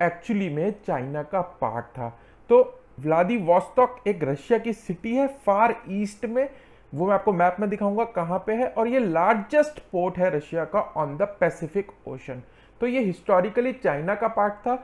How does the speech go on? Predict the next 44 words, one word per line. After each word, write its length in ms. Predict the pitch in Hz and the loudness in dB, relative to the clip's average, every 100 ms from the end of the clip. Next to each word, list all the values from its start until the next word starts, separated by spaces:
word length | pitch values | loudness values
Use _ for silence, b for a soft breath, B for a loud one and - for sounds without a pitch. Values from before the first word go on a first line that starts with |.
| B B B - | B B B 2
पर 360 | 262 262 - - _ _ 190 | 2 2 -6 -20 _ _ -8
उसको 300 | - - 269 | -2 4 4
कैसे 580 | - - 156 165 262 | 2 -4 -2 0 2
रशिया 320 | 262 254 262 247 | 4 2 0 0
ने 260 | 262 - - - | 0 -2 -6 -2
ले 120 | 190 | 0
लिया, 260 | 214 240 262 - - - | 2 4 2 0 -10 -4
कैसे 260 | 160 - | -4 0
रशिया 300 | 202 175 - | 0 0 -2
का 120 | 233 247 | 0 4
पार्ट 220 | 233 220 | 4 4
बन 200 | 226 220 | 0 -2
गया 120 | 226 | -2
वो, 240 | 226 277 - - | -2 -4 -8 -10
वो 120 | 156 180 | -4 -2
भी 80 | |
मैं 140 | 185 170 | 0 -2
बताऊंगा 360 | 147 156 165 | -2 -4 -4
आपको। 240 | 185 - 254 B B - | -4 2 0 B B 8
तो 360 | 254 262 - - _ | 8 8 2 -20 _
ये 100 | 156 | -2
जो 120 | 202 269 | 0 0
क्लेम 320 | 214 220 254 | 2 2 2
से 120 | 262 | 0
पहले 200 | 247 240 | 0 2
हम 80 | 247 | 0
ये 60 | |
जान 220 | 226 214 220 | 2 0 0
लेते 160 | 233 | -4
हैं 140 | 294 302 | -4 -6
कि 60 | |
चाइना 440 | - 170 175 233 285 | -2 0 2 2 2
ने 300 | 302 262 - 190 | 2 -2 -4 -8
ऑफिशियली 580 | 180 - 226 - 302 | -4 -4 -2 0 0
क्लेम 280 | 320 254 240 | 0 0 0
नहीं 180 | 226 202 | 0 -2
किया 160 | 170 156 | -2 -2
है 60 | |
व्लादिवोस्टॉक 680 | 151 143 139 139 147 - 180 | 0 0 0 -4 -6 -10 -8
को। 180 | 311 330 B B B | -10 -12 B B B
ये 100 | 220 | -6
चाइनीज 540 | 240 208 175 175 240 - | -2 0 0 0 -4 -6
पीपल 460 | - 151 - 233 | -8 -6 0 2
जो 300 | 220 233 233 | 4 2 2